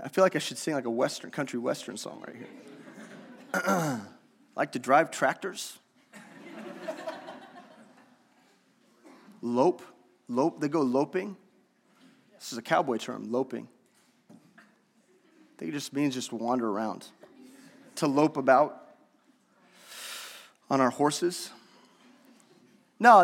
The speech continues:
you know how it is. In America, we, we, we like to be free. We don't want people telling us what to do. And sometimes, I think if we have the wrong perspective of church, it feels like people telling us what to do. We don't like it, okay? But, but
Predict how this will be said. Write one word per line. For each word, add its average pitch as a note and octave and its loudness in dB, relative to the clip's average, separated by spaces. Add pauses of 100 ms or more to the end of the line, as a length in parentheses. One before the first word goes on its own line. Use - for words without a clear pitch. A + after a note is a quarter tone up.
you C4 6
know A#3+ 10
how F#3+ 10
it D3 4
is. F#3+ 2
In A3 2
America, A3+ 6
we, F3+ 0
we, G3+ 0
we G3+ 0
like F3 6
to F#3+ -2
be F#3 -2
free. A#3 -2
We D3 4
don't F#3+ 4
want G#3+ 2
people E3+ -6
telling D#3 0
us C#3 -6
what A#2+ -4
to - -12
do. A2+ 0 (480)
And C#3 -6
sometimes, F3 2
I C#3 -2
think E3 -4
if E3 -6
we E3+ 4
have D3+ 2
the C3+ 2
wrong D3+ 2
perspective E3 -4
of C3 -6
church, - 2
it B2+ -6
feels F#3 2
like C#3 2
people D#3 -2
telling G3 4
us F#3 2
what G3 4
to G3 -4
do. F3+ 8 (560)
We - -6
don't B2+ 0
like D3+ 6
it, A#2 -2 (760)
okay? D#3 2 (500)
But, D3+ 6
but - 4